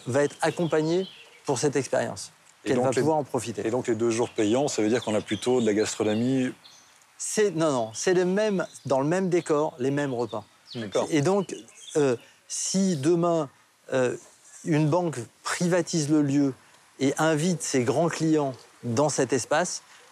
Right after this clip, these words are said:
Speaker 1: ils auront exactement le même menu que, euh, les S D F qui sont venus la veille. Donc,
Speaker 2: Mm.
Speaker 1: c'est ça l'idée. C'est,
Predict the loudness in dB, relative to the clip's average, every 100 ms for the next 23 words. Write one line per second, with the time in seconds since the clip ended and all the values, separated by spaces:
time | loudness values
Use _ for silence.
0 | -20 _ _ _ _ -2 0 2 2 2
1 | 0 -2 -2 0 -2 -2 0 0 2 0
2 | 0 0 0 0 0 -2 -6 -14 -14 -18
3 | -6 2 4 4 0 -2 0 2 2 2
4 | 0 0 2 2 2 0 0 -2 -6 -4
5 | -2 0 0 0 -4 -4 -4 -2 -2 0
6 | 0 0 -2 -4 -2 -4